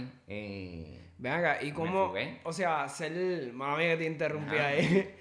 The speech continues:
Speaker 2: <laughs> Pero estar, estar en la cárcel es como, como aparece en las películas, ¿o es peor de?
Speaker 1: Es bien difícil, brother, es bien difícil. La
Speaker 2: Porque
Speaker 1: gente
Speaker 2: tenés
Speaker 1: se
Speaker 2: ahí
Speaker 1: cree.
Speaker 2: como quince años por ahí, dieciséis.
Speaker 1: Sí, yo vine a salir de la cárcel a los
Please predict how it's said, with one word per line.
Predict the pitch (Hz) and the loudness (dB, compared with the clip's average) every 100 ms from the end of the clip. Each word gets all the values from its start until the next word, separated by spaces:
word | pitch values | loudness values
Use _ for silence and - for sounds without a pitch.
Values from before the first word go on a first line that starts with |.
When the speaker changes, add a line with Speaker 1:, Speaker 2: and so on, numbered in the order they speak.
| - | -18
Speaker 2:
<laughs> | - | -4
Pero | 185 175 | 4 6
estar, | 170 175 175 180 170 - | 8 6 4 4 2 2
estar | 160 165 160 170 | 0 0 2 4
en | 202 | 4
la | 202 | 4
cárcel | 208 208 202 202 190 - | 4 2 2 -2 -2 -4
es | 147 160 | -6 -6
como, | - 185 185 180 175 165 156 139 | -2 0 2 2 2 2 0 -4
como | 156 160 | -6 -4
aparece | 151 143 143 180 | -2 -2 -2 0
en | |
las | 180 180 | 0 2
películas, | 196 190 180 147 127 | 4 4 4 2 0
¿o | 123 131 | 0 0
es | 135 | -2
peor | 135 160 160 160 160 | -2 0 4 4 2
de? | 156 156 151 147 143 135 | 0 0 0 -2 0 0
Speaker 1:
Es | 143 | 0
bien | 196 196 | -2 -4
difícil, | 180 127 - 107 143 135 104 | -4 -6 -6 -8 -8 -10 -12
brother, | 95 101 117 123 78 | -8 -8 -6 -8 -10
es | 82 | -10
bien | 120 135 | -8 -6
difícil. | 147 - 104 113 104 | -8 -10 -12 -12 -10
La | 90 71 | -10 0
Speaker 2:
Porque | 170 | 2
Speaker 1:
gente | 170 175 | 4 6
Speaker 2:
tenés | 190 | 8
Speaker 1:
se | 202 | 8
Speaker 2:
ahí | 208 | 6
Speaker 1:
cree. | 226 | 4
Speaker 2:
como | 208 175 | 4 2
quince | - 175 190 196 | 0 0 0 0
años | 180 185 170 | 0 0 0
por | 147 | 0
ahí, | 151 170 | 0 0
dieciséis. | 151 139 147 165 | -2 -2 0 2
Speaker 1:
Sí, | 160 160 107 | 2 0 -2
yo | 104 104 | -2 -2
vine | 117 139 | -2 -4
a | |
salir | 139 135 139 139 | -4 -6 -4 -6
de | 131 135 | -6 -8
la | 131 | -8
cárcel | 135 143 143 143 139 139 139 139 | -8 -8 -6 -4 -4 -6 -8 -10
a | - 110 | -8 -6
los | 107 107 104 104 104 104 - - - | -6 -6 -6 -6 -6 -8 -12 -18 -20